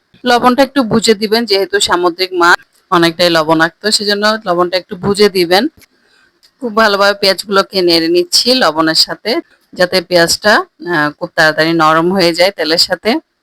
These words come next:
এবার অ্যাড করব গুঁড়া মশলা। এখানে অ্যাড করছি এক টেবিল চামচ হলুদ গুঁড়া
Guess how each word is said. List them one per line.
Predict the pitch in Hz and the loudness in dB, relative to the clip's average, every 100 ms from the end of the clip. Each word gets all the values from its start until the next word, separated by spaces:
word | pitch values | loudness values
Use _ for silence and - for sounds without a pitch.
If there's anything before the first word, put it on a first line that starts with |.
| _ _ _ _ _ | _ _ _ _ _
এবার | 226 240 254 | 2 4 4
অ্যাড | 220 - | 2 0
করব | 247 233 | 2 2
গুঁড়া | 208 220 | 2 2
মশলা। | 202 196 202 240 | 4 0 0 -6
এখানে | 220 202 | -4 0
অ্যাড | 185 - - | 0 -2 -6
করছি | 196 - - 233 | -6 -2 0 2
এক | 233 196 | 2 0
টেবিল | 180 180 | -2 -2
চামচ | 180 190 185 175 - | -2 -4 -2 -2 -4
হলুদ | 190 170 175 | -2 0 -2
গুঁড়া | 165 185 180 | 0 2 4